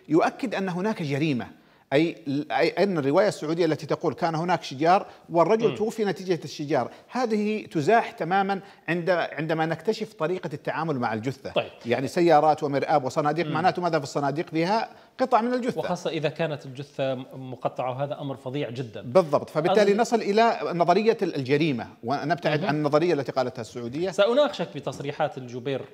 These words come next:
Speaker 2: آه، حتى الآن الرواية السعودية التي دافع أمس فيها أمام فوكس نيوز الأمريكية، لكن معي أيضا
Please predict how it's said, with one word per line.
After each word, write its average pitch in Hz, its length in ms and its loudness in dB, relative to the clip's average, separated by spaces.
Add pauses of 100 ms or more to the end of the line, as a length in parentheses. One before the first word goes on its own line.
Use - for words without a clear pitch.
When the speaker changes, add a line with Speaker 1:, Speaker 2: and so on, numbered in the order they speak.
Speaker 2:
آه، 127 440 -12
حتى - 340 -10
الآن 131 340 -6
الرواية 123 500 -4
السعودية 120 640 -10 (240)
التي 127 220 -10
دافع 123 560 -6
أمس - 420 -12 (180)
فيها 135 440 -8
أمام 131 480 -10
فوكس - 320 -10
نيوز 127 320 -8
الأمريكية، 123 500 -8
لكن 175 220 -4
معي 185 220 -2
أيضا 165 360 -2